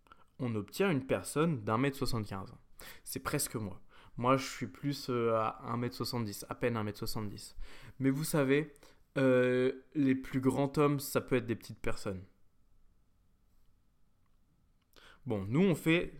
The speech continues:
cinquante mille ans. C'est-à-dire, j'ai fait le calcul,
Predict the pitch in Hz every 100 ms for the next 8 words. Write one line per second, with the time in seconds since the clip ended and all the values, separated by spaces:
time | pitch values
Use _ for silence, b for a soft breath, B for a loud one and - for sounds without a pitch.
0 | - - 139 139 143 139 120 101 98 -
1 | - - _ _ - - - _ - -
2 | 165 160 127 101 107 135 143 - - 113
3 | - 87 - - - - 185 240